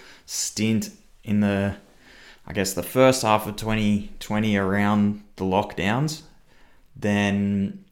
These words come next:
we kinda lost our mojo a little bit with all the other lockdowns. And then this year's just been a super busy year 'cause been back into racing, which has been awesome. So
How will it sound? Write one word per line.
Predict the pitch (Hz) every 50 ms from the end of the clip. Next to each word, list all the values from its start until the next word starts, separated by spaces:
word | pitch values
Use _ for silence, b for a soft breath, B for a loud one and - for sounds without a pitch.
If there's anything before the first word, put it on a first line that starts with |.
| - -
we | - 101 101
kinda | 101 - 120 127 131
lost | 127 117 110 107 - -
our | 101 98
mojo | 98 98 98 95 101 95
a | 95 92
little | 92 95 95
bit | 98 98 92 - - - -
with | 95 95 95
all | 98 98 98
the | 95 92
other | 92 95
lockdowns. | 98 98 98 98 - 110 101 101 98 95
And | 95 98
then | 101 101 101
this | 107 104 - -
year's | 113 104 95
just | - 110 98 - -
been | - 90 80
a | 85
super | - - - 95 95 95 -
busy | - 95 90 95
year | 90 92 101 101 95
'cause | 95 - 95 92 - B B B B B B B B B B
been | 107 107 104 101
back | 101 98 101 - -
into | 107 104 -
racing, | 92 85 87 92 101 101 - 98 98 95
which | 95 95 -
has | 98 92
been | 95 90 92 87
awesome. | 82 - - 92 98 98 - - - 90 85
So | - - 101 98 95 95 92